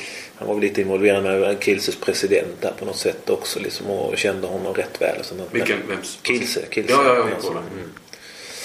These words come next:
Speaker 1: Men exakt så där vet jag inte riktigt.
Speaker 2: Hamnade han där efter Södra Real, eller la han
Speaker 1: Mm,
Speaker 2: av?
Speaker 1: ja, han var, han gick, han spelade väl i Kielce
Speaker 2: Han
Speaker 1: sen.
Speaker 2: var det sen?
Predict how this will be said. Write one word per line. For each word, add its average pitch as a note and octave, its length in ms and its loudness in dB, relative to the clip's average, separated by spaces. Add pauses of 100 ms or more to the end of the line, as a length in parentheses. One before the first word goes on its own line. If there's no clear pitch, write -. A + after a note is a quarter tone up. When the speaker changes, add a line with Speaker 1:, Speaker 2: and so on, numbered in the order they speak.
(320)
Speaker 1:
Men F#2+ 160 -6
exakt - 640 0
så - 180 4
där G2 160 8
vet F2+ 220 0
jag F#2 100 -4
inte F2+ 180 -10
riktigt. - 540 -12
Speaker 2:
Hamnade B2 300 4
han F#2 220 0
där E3+ 280 6
efter - 280 -4
Södra A2+ 240 -2
Real, B2 80 -2 (240)
eller - 180 -8 (140)
la G#2+ 100 0
han G#2 160 -4
Speaker 1:
Mm, G#2 240 -4
Speaker 2:
av? G#2+ 80 -2
Speaker 1:
ja, G#2+ 60 2
han G#2 100 -2
var, C3+ 320 6
han E3+ 100 0
gick, - 560 -2
han B2 100 0
spelade C3 260 4
väl B2 80 0
i - 40 -6
Kielce C3+ 320 -2
Speaker 2:
Han B2 100 2
Speaker 1:
sen. C3+ 80 2
Speaker 2:
var - 120 8
det - 60 4
sen? A2+ 120 2